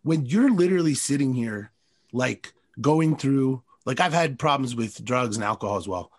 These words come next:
And, you know, we don't need to sit here and enumerate all of that. But when I'm literally sitting here, like, and I can't even figure out how to deal with something, and then I hear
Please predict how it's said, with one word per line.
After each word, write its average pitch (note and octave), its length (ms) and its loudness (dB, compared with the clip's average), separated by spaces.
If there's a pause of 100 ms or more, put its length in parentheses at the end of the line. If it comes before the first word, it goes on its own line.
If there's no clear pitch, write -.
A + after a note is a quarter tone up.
(400)
And, G#2 340 -8
you B2+ 80 -6
know, G2+ 80 -4
we A2+ 100 -4
don't A2 120 -6
need A2 100 -6
to G#2 80 -6
sit - 160 -6
here A#2+ 160 -6
and G#2 80 -6
enumerate A2 440 -2
all A2+ 140 2
of G#2 100 -6
that. A2 200 -2
But A#2 80 -4
when A#2 160 -2
I'm D#3+ 160 0
literally E3 320 2
sitting C3 320 0
here, B2 140 0
like, A2+ 260 -2
and G#2+ 100 -4
I B2+ 120 -2
can't C3 280 -6
even A2+ 240 -2
figure A2 380 -6
out G#2+ 360 -2 (260)
how B2+ 120 0
to A#2+ 80 -2
deal A2+ 300 -6
with A#2+ 100 -2
something, C3+ 460 -2 (340)
and C3 140 2
then E3 120 2
I D#3+ 100 0
hear D3+ 500 0